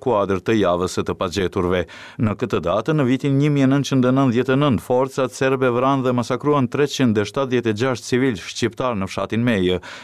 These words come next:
Kjo konsiderohet të jetë vrasja më e madhe masive që ndodhi gjatë luftës në Kosovë në vitin një mijë nëntëqind e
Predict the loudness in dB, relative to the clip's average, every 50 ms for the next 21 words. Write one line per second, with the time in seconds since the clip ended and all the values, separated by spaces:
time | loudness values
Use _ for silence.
0 | -18 -6 -2 0 0 0 0 0 -2 -2 -2 -2 -2 -2 0 0 2 0 2 2
1 | 2 2 2 2 0 -2 -2 -2 -2 -2 -2 0 0 0 2 2 2 2 2 2
2 | 2 2 0 0 2 2 2 2 2 2 0 0 2 2 2 4 2 2 2 0
3 | -2 -2 0 0 0 0 0 0 -2 -2 -2 0 0 0 0 0 0 0 -2 -2
4 | -2 0 0 0 0 0 0 0 0 0 0 2 2 2 2 2 2 2 2 0
5 | 0 -2 0 0 0 2 2